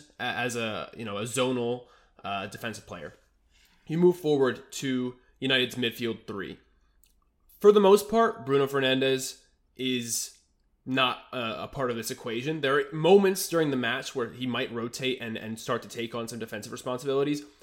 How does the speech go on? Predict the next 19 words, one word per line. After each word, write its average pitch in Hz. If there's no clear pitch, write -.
but 123
in 151
general, 160
he 139
is 127
free 135
of 117
responsibility. 104
He's 104
allowed 113
to 127
sort 120
of 101
do 104
what 98
he 95
wants. 92
Um, 92
so 101